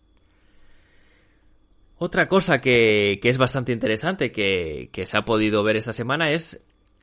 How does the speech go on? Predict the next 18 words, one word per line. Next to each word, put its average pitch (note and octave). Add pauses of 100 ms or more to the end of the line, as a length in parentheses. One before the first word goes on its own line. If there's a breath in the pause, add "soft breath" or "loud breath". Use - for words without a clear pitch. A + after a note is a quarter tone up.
el, F2+
la F2
entrevista G#2
que A2
hace G#2+
Draymond A2+
Green C3
a A2+
Damian A2
Lillard A#2
en, F2
en F2
el F2
podcast B2+
de D2
Damo-, C2
de F2
Draymond. -